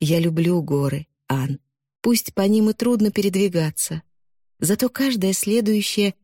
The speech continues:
не похожа на предыдущую. То белая, то красная,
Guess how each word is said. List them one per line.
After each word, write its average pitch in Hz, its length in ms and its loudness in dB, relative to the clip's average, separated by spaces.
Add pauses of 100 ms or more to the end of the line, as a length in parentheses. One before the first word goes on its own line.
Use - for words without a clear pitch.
не 196 100 2
похожа 226 480 -2
на 233 140 2
предыдущую. 202 800 -2 (640)
То 285 100 0
белая, 190 540 0
то 247 140 -4
красная, 170 720 0